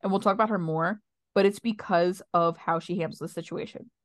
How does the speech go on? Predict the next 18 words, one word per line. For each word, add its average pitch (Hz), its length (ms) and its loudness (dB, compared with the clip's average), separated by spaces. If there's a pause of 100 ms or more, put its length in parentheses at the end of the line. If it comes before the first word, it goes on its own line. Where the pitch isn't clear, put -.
(1800)
Isabel 240 520 2
is 208 160 0
overlooked. 175 580 2
She's 208 220 -4
very 233 200 4
talented, 180 380 2
but 202 80 -8
she's 185 140 -4
overlooked 170 280 4
because 165 200 -4
of 151 40 -8
her 156 100 0
family. 214 420 0
Her 220 140 -2
family 196 520 -2
is 180 160 -6
known 170 300 -4
for 170 400 0